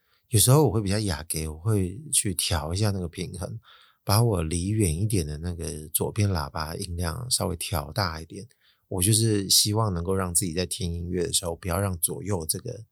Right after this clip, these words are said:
差异太明显。尤其是有时候你听到一些就是现代的音乐或电子乐，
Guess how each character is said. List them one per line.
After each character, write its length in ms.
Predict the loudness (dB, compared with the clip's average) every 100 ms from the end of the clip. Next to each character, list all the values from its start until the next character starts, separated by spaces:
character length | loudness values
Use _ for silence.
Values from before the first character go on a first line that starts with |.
| _ -2
差 260 | 0 0
异 260 | 0 -2 -6 _ _
太 160 | 4 6
明 280 | 6 2 -2
显。 200 | -4 -6 _ _ _ _ _ 6
尤 120 | 8
其 120 | 8
是 160 | 6 4
有 120 | 4
时 80 | 2
候 80 |
你 120 | 2 -2
听 260 | -2 -2
到 220 | 0 0
一 40 | 0
些 560 | -2 -4 -4 -8 -8 -10 -14 _ -6
就 100 | 0
是 80 | 4
现 260 | 6 6
代 180 | 4 0
的 80 | 0
音 200 | -4 -6
乐 120 | -6
或 100 | -6
电 260 | -2 0 2
子 180 | 0 -2
乐， 360 | -4 -2 -4